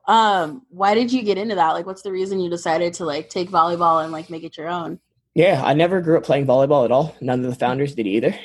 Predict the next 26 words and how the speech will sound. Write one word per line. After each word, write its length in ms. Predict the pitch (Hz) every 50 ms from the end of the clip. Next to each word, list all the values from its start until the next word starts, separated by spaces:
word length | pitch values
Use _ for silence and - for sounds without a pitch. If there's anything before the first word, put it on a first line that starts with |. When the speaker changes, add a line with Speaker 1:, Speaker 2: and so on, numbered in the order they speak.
| - -
Speaker 2:
And, 440 | - 131 127 123 123 123 - - 131
<laughs> 0 |
uh, 300 | 123 120 120 123 113 139 - - - 165 156
<laughs> 240 | - - - -
we 80 | - 160
simply 840 | 151 - - 156 151 156 170 165 156 147 147 151 147 143 143 143
had 440 | 147 147 - - 151 143 143 147 139
a 240 | 110 143 143 143 139
cool 240 | - - 151 143 147
idea 280 | 147 139 123 143 151
one 200 | 156 139 120 113
night, 240 | 110 98 110 120 - -
and 460 | - 120 120 120 120 120 120 120 120 120 _ _ _ -
we 200 | 107 104 110 - _ _
thought, 280 | - 110 110 131 135 - - _ _ -
"Had 320 | - - 139 123 120 - -
anybody 360 | 123 123 127 139 143 139 135
made 160 | 131 123 131
a 40 | 135
four-way 380 | - - 123 131 131 131 131 120
volleyball 400 | 104 120 135 143 131 113 113 113
net?" 180 | 113 113 - _ _ _ _ _ _ _ _ _ _ _ _ _ _ -
And 380 | - 127 123 123 120 117 120
we 140 | 113 113 110
Googled 400 | - 127 123 127 131 139 143 175
it. 140 | 185 -